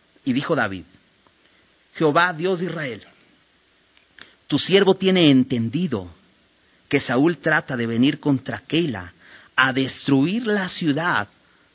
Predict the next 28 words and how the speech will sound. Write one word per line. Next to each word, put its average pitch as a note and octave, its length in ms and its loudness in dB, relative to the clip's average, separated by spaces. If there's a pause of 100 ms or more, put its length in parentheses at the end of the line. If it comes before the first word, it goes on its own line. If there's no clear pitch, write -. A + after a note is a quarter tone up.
por A#2 200 -4
causa G#2+ 400 -6
mía". E2+ 340 -16 (680)
David C3+ 260 -2
salva-, D3 360 0
sabe B2 300 0
algo G#2 240 -4
más. - 240 -18 (880)
No F#3 180 2
solamente F#3+ 680 2
Saúl D#3 400 -4
viene F3 240 -2
a E3 60 -4
destruir C#3 720 -4 (500)
a C3+ 160 0
David, B2 400 -2 (600)
sino C3 280 2
a B2+ 40 2
destruir B2+ 580 -2
a A#2+ 140 2
todo F#3 440 0
el E3+ 120 -2
que D#3 100 -6
se A#2+ 100 -14
considere A#2 840 -4
amigo G#2 760 -4 (1160)
de A#2+ 120 -2
David. F#2 340 -10